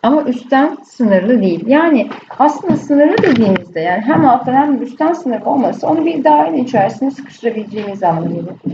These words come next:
Bu bölge alttan sınırlandırılmış. Neye? Bakın mavi olan bir doğrumuz var. Ee, x artı y, x artı,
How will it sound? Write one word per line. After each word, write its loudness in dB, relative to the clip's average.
Bu 2
bölge 2
alttan 2
sınırlandırılmış. 0
Neye? 0
Bakın 0
mavi 2
olan 0
bir -8
doğrumuz -4
var. 2
Ee, 2
x -2
artı 2
y, -4
x -8
artı, 2